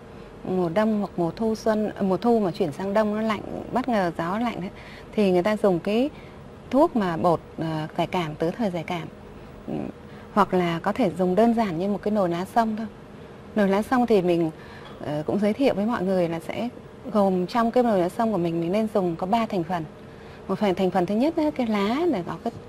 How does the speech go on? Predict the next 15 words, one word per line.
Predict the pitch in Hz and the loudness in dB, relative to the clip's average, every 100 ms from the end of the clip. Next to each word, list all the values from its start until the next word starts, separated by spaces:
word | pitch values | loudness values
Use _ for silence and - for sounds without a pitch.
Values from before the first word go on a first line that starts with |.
| - - | -16 2
chất | 330 - - - | 2 2 -2 4
tinh | 254 247 247 240 208 | 6 6 4 2 4
dầu | 190 175 - - - - - - | 2 2 -8 -18 -18 -18 -12 2
để | 175 | 2
cho | 156 208 | 4 0
nó, | 214 190 196 262 - - - - - - - | 4 4 4 2 -2 -10 -14 -14 -14 -14 -2
nó | 180 214 | 2 4
làm | 254 226 180 | 6 6 4
cho | 165 214 208 214 208 - - - | 4 4 6 6 4 -4 -14 -14
sát | - 320 - | 2 2 6
khuẩn | 214 | 4
cái | - | 6
đường | 208 185 | 2 4
hô | 214 | 0
hấp. | 226 | 0